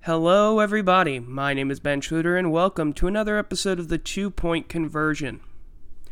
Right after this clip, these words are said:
Last night's game was an absolute and utter disaster, possibly the worst loss I've ever seen the Saints have. For me, I think this is the worst loss that I've seen the Saints have. Like,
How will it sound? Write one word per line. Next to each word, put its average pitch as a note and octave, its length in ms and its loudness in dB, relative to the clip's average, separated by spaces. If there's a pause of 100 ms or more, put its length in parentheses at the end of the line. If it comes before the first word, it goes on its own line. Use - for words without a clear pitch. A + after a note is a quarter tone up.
(340)
Last E3 320 2
night's F#3+ 280 0
game D#3 260 0
was D3+ 140 -2
an D#3 160 -4
absolute D3+ 520 -2
and D#3+ 120 -2 (100)
utter D3+ 240 0
disaster, C#3 800 -4 (140)
possibly F#3 500 2
the D#3 80 -2
worst D3+ 380 -2
loss D3 260 -2
I've D3 160 -2
ever C#3+ 180 -2
seen C#3 280 -4
the C#3+ 80 -4
Saints A#2+ 320 -6
have. - 420 -10 (1160)
For D3 140 -2
me, F3+ 280 4
I - 20 0
think D#3 320 -2
this D3+ 180 -6
is D3+ 120 -4
the D3+ 100 -4
worst C#3 320 -8
loss C#3+ 260 -6
that - 160 -6
I've C#3 300 -2
seen B2+ 300 -4
the C3 40 -6
Saints B2 440 -8
have. B2+ 340 -10
Like, D3 300 -2